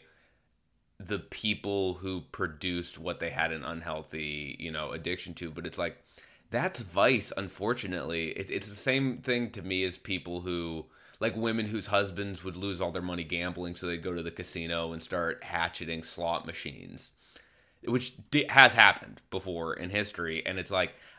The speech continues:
the anger I understand, but I do feel like it's definitely misplaced. And then you have people on the other end of things where it's like, yeah, women who do porn are great, but guys who watch porn are dirty idiots. And it's like,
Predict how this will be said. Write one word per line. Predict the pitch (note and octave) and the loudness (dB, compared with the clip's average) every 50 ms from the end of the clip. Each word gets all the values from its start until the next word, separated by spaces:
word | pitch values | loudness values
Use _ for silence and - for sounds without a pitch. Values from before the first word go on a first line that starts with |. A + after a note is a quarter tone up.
| - - G#2+ | -16 -8 0
the | - C3 A#2+ A2 - - | 4 4 4 4 4 2
anger | - B2 C#3 D3 D#3 C#3+ C#3+ C#3+ C3 A#2+ - - - | 2 2 4 2 2 2 4 4 4 4 4 6 8
I | G#2 G#2+ G#2+ - - | 8 8 8 6 4
understand, | G#2+ A#2 A#2+ G#2+ G#2 G2 F2+ - - - - F#2 F2+ F#2 F#2 G2+ A#2 B2 C3+ C3+ C3+ C3+ - | 0 -2 -2 0 -2 -4 -4 -6 -6 -4 -2 0 2 2 2 2 2 0 0 -2 -4 -8 -10
but | - F2 A2 | -4 0 4
I | G#2 G2 F#2+ | 4 4 4
do | F#2 F2 - G2 G2 G2 | 2 -2 -6 -6 -4 -6
feel | F#2 - - G2 F#2+ | -4 -2 -2 0 2
like | F2+ F2+ F2 E2 | 2 2 0 0
it's | F2+ E2+ D#2+ | 0 -4 -4
definitely | E2+ F2+ F2 E2 - - E2 E2+ E2 E2 | 0 0 2 2 0 -2 -6 -8 -6 -6
misplaced. | D#2+ D#2+ D#2+ D2+ - - - - E2 D#2 D#2+ F2 F2+ - | -6 -6 -6 -6 -8 -10 -8 -4 -2 -2 -2 -2 -4 -4
And | - A#2+ | -4 0
then | C#3+ D3+ | 2 4
you | D3+ | 6
have | D3 C3+ C#3 | 6 6 4
people | D3 C3+ A#2+ B2+ | 2 0 0 0
on | B2 A#2 | 0 0
the | A2+ F2 | 2 2
other | D2+ G#2 G#2+ A#2 G#2 F#2+ | 2 2 4 4 4 2
end | F2+ F2+ F2 | 2 0 -2
of | E2+ D2+ | -4 -8
things | - - F2+ E2 E2 E2 E2+ E2 D#2+ - - | -4 -2 -2 0 -2 -2 -4 -8 -10 -12 -10
where | - F#2 F#2 E2+ E2 | -6 -2 -2 0 0
it's | E2 D#2+ - | -2 -2 -2
like, | E2+ E2+ D#2+ D#2 D2+ - - _ - - - - - - - _ | 0 2 2 2 0 -4 -10 _ -20 -20 -20 -20 -20 -20 -20 _
yeah, | - G#2+ G#2+ C3 C3 B2 A2 | -8 0 4 6 8 8 8
women | G#2+ F#2 G#2+ A2 B2 B2 B2 B2 | 8 6 4 0 0 2 2 0
who | A#2 A2 | 0 -2
do | G#2 G#2 A#2 B2+ | 0 0 0 0
porn | A#2+ - A#2 A2 G#2+ G2+ | 0 0 -2 -2 0 0
are | F#2+ | 0
great, | F2+ F#2 G2 F#2+ F#2 - | 2 4 4 4 4 2
but | - F#2+ F2+ | -2 -2 4
guys | A2+ G#2 G2+ G2+ G2+ F#2+ - | 8 10 10 10 10 6 2
who | G2 | -2
watch | F2+ F2 F2 F2+ F#2+ F#2 - | 0 4 6 6 6 6 2
porn | - - G2 F2+ E2+ | -4 -4 -2 -2 0
are | D#2+ D#2 D#2+ D#2 - - | 0 -2 -4 -6 -6 -2
dirty | - G2 F#2+ F2+ F2 E2 D#2+ D2+ - - - | 0 2 2 2 2 0 -2 -4 -6 -4 2
idiots. | F#2 F#2+ F2+ F2 E2+ E2 D#2+ D2+ D2 D2 - - - - | 4 6 6 6 4 2 -2 -2 -4 -4 -6 -8 -8 -6
And | G#2+ F#2+ | -6 -6
it's | F#2+ F#2 - | -4 -2 0
like, | A2 G2 F#2 F2+ - - | 2 2 2 2 -2 -8